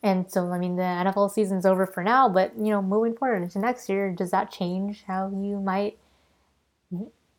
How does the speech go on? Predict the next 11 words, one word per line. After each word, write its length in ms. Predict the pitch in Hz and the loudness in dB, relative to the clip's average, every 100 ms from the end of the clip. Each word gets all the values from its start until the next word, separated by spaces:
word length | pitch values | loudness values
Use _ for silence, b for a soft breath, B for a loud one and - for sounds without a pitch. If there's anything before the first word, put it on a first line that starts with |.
| _ _ _ 190 | _ _ _ -2
watch 340 | 185 196 - | 2 2 2
the 80 | 202 | 0
N 100 | 196 | 0
F 120 | 208 | 2
L 220 | 240 214 | 2 4
or 220 | 185 175 _ | 2 0 _
maybe 540 | 185 196 208 208 202 214 _ _ _ _ _ - | -4 -2 -2 -4 -4 -10 _ _ _ _ _ -20
support 540 | - 233 - 240 - | -2 0 2 0 0
certain 300 | - 226 247 | -6 -6 -6
teams 600 | 240 320 302 220 180 170 | -8 -6 -2 0 0 0
or 380 | 180 180 180 | 2 2 0